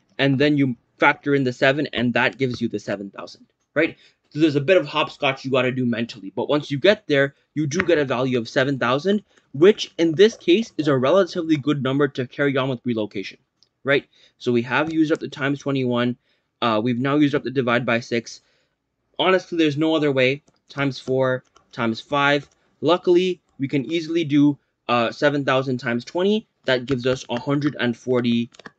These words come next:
thousand, right? So, um, go ahead, definitely rewatch this part of the video, um, where I, I go ahead and, and do all that. But yes, it's definitely a hundred forty thousand.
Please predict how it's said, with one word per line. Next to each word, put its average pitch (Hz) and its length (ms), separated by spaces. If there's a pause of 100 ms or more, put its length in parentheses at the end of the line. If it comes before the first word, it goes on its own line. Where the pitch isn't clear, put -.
(100)
thousand, 98 380 (1300)
right? 151 240 (380)
So, 139 500
um, 131 400
go 175 220
ahead, 160 280
definitely 147 500
rewatch 135 500
this 139 140
part 131 240
of 131 60
the 120 80
video, 139 500 (400)
um, 117 380
where 139 340
I, 123 300
I 127 160
go 135 300
ahead 123 280
and, 110 140
and 110 180
do 127 180
all 117 200
that. 117 360
But 120 200
yes, 135 220
it's 127 120
definitely 156 400
a 143 60
hundred 139 240
forty 127 240
thousand. 120 500